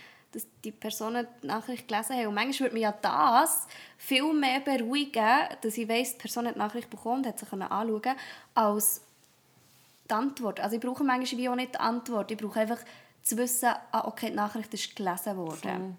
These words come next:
Speaker 1: Und dann kann ich wie abschalten, weil dann habe ich wie meinen Part erledigt.
Speaker 2: Mhm.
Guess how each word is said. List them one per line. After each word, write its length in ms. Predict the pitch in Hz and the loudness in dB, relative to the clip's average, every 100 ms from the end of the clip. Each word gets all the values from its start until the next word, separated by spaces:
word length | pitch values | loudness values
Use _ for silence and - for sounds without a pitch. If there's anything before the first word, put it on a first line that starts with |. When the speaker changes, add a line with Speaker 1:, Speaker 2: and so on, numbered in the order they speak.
| - | -10
Speaker 1:
Und 100 | 208 | -4
dann 80 | 226 | -2
kann 180 | 220 202 | -2 -2
ich 100 | 196 | -2
wie 240 | 220 226 - | -4 -6 -2
abschalten, 440 | 196 196 - 208 208 | 0 0 0 -2 -2
weil 40 | |
dann 80 | 196 190 | -6 -4
habe 60 | |
ich 60 | 196 | -4
wie 120 | 214 | -2
meinen 300 | 208 208 220 | -2 -2 -4
Part 340 | - 180 208 - | -6 -4 -4 -4
erledigt. 720 | 214 190 151 147 151 - - _ - | -6 -4 -6 -8 -10 -16 -20 _ -4
Speaker 2:
Mhm. 280 | 202 190 | -2 0